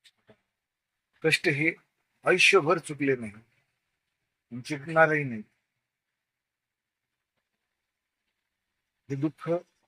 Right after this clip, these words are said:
कधीतरी प्रगट करावं लागतं, बोलावं लागतं. उगीच मोठेपणा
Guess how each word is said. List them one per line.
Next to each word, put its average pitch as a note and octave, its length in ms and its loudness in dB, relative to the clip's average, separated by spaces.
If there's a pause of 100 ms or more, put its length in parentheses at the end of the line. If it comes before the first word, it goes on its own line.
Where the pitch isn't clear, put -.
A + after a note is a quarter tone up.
(1120)
कधीतरी F#3 400 4
प्रगट D#3 420 -2
करावं C3+ 300 4
लागतं, A2+ 200 -12 (800)
बोलावं B2+ 300 0
लागतं. A2 160 -16 (2500)
उगीच F3+ 300 0
मोठेपणा F#3 560 4